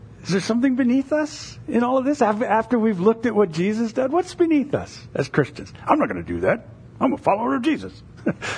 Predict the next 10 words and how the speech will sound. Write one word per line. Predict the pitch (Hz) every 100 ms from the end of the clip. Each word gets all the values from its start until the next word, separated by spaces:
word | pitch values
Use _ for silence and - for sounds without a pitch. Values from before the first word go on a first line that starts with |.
| - - - - - -
Really? | 294 427 185 107
<laughs> | 151 - 214 880 - 906 - - - - - - - - 330 -
You | 262 277
know, | 262 247
sometimes | 214 254 240 226
after | 214 208
communion, | - 214 214 254 208
I'll | 156
grab | 160 170
a, | 156 147